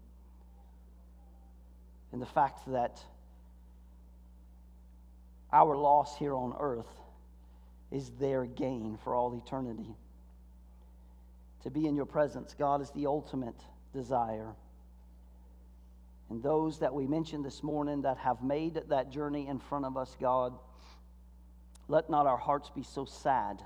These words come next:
that we can't celebrate with what you've done. Thank you for your comfort. Thank you for your peace.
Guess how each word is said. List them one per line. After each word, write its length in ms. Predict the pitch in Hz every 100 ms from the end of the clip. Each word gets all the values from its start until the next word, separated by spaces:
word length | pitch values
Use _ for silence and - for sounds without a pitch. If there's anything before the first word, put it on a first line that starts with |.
| -
that 100 | 131
we 120 | 123
can't 280 | 120 131 117
celebrate 540 | - 151 131 117 110 101 - - - - - - - - - - - - - - - - - - -
with 80 | -
what 200 | 131 135
you've 180 | 127 113
done. 320 | 131 123 101 - - - - - - - - -
Thank 200 | 160 -
you 60 |
for 140 | 139 151
your 120 | 131
comfort. 420 | - 127 - 123 - - - -
Thank 200 | - 143
you 40 | 139
for 160 | 139
your 120 | 135 131
peace. 340 | - - -